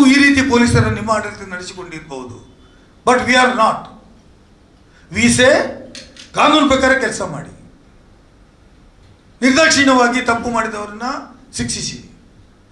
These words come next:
ಕಾನೂನು ಸುವ್ಯವಸ್ಥೆ ಕಾಪಾಡೋದು ಏನೆಲ್ಲ ಮಾಡಬೇಕು ಕಾನೂನು ಪ್ರಕಾರನೇ ಮಾಡಬೇಕು, ಕಾನೂನು ಬಿಟ್ಟಲ್ಲ.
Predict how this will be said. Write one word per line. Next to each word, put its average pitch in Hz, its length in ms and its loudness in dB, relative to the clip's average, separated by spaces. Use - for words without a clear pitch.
ಕಾನೂನು 277 560 4
ಸುವ್ಯವಸ್ಥೆ 262 460 2
ಕಾಪಾಡೋದು 233 460 2
ಏನೆಲ್ಲ 277 300 4
ಮಾಡಬೇಕು 147 460 -8
ಕಾನೂನು 240 420 2
ಪ್ರಕಾರನೇ 226 540 4
ಮಾಡಬೇಕು, 254 480 0
ಕಾನೂನು 233 340 2
ಬಿಟ್ಟಲ್ಲ. 233 400 0